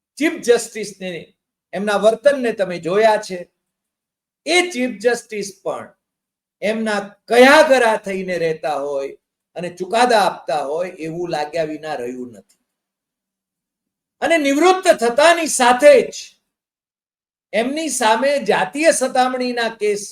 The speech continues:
હોય છતાં એ ભારતીય જનતા પાર્ટીની સરકારના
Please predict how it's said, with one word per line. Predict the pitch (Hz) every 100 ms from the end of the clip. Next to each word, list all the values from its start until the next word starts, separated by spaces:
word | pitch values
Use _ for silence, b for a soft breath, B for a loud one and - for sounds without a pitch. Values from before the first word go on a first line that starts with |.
| 170
હોય | 160 131 101 _ _ _ _ _ _ _ _ _ _ _ _ _ _ _ _ _
છતાં | - 247 277 247 - _ _ _ _ _ _ _ _ _ _ _ _ _ -
એ | 247 220
ભારતીય | 175 226 254 311 339 277
જનતા | 247 247 262 262 247
પાર્ટીની | 214 202 208 214 220 220 -
સરકારના | 185 190 214 214 208 - 196 226